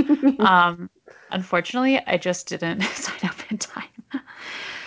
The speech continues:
Speaker 2: So I guess I'll take it next time.
Speaker 1: All right. Well, maybe we can do an M P R E study session,
Speaker 2: Oh, yeah. That's a good
Speaker 1: um,
Speaker 2: idea.
Speaker 1: episode, 'cause I am taking it in August.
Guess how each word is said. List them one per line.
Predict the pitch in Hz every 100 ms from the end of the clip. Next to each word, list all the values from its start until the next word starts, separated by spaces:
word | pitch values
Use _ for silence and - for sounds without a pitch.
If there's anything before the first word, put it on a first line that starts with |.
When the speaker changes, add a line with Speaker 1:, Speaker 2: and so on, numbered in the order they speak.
| - -
Speaker 2:
So | - - - - - 269 226 180
I | 175
guess | 180 196
I'll | 262
take | 269 269
it | 254 208
next | 196 185 -
time. | - - 55 214 190 _ _ _ _ _ _ _ _ _
Speaker 1:
All | 214 294
right. | 226 - - - - - - _
Well, | 202 190 185 180 180 - 185
maybe | 190 208 247
we | 240
can | 233
do | 202 208 208 196
an | 170
M | - 185
P | 185 185
R | 170 165
E | 160 165
study | - 180 170
session, | 170 180 170 - 165
Speaker 2:
Oh, | 427
yeah. | 480 185 180 294 466 202 170 -
That's | 185 170
a |
good | 170 180
Speaker 1:
um, |
Speaker 2:
idea. | 170 185
Speaker 1:
episode, | 180 - 180 185
'cause | - 220
I | 220
am | 208 208
taking | 208 190 175 165
it | 160
in | 160
August. | 160 156 147 139 - -